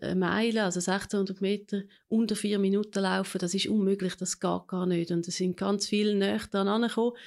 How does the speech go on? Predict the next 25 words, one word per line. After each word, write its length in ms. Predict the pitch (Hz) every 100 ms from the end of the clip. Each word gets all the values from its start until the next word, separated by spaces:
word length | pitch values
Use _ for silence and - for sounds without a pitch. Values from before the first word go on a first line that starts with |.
| - - -
aber 220 | - 196 208
sie 160 | 214
haben 100 | 196
nicht 180 | 208 214
können 220 | - 208
unter 200 | 214 208
vier 200 | 196 208
Minuten 400 | 202 208 220 233
laufen. 520 | 220 208 220 - 240 233 _ _ _ _
Und 280 | 208 196 208
dann 360 | 214 285 285 - _
hat 220 | 214 202
es 40 |
einer 300 | - 196 240
geschafft, 580 | 240 - 247 349 - - -
ein 100 | 247
Athlet, 600 | 247 240 240 247 - - _ _ _ -
und 260 | 220 214
kurz 240 | - 262 262
darauf 300 | 233 220 220
haben 180 | 202
es 80 | 196
gerade 180 | 202 202
mehrere 300 | 202 208 202
geschafft, 580 | 196 180 151 - -